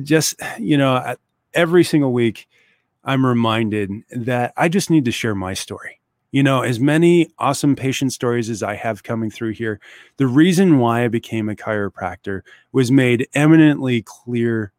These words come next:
to me just this past spring. My, my son, he was born the week before covid hit and everything shut down. You know, that fourteen days that turned into, uh, who knows at this point, maybe fourteen years. But, you know,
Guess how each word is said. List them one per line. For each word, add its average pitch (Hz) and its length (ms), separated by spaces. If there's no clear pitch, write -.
to - 120
me 98 480
just 127 280
this 113 220
past 107 500
spring. 101 520
My, 135 200
my 135 220
son, 131 340
he 127 140
was 117 120
born 110 460
the 107 100
week 117 220
before 113 320
covid 104 420
hit 104 220
and 101 140
everything 107 360
shut 101 280
down. 95 280
You 127 100
know, 117 40
that 110 140
fourteen 131 540
days 113 340
that 110 140
turned 117 280
into, 104 540
uh, 101 280
who 135 200
knows 113 280
at 92 100
this 98 120
point, 104 200
maybe 127 200
fourteen 131 640
years. 107 360
But, 123 420
you 151 100
know, 127 260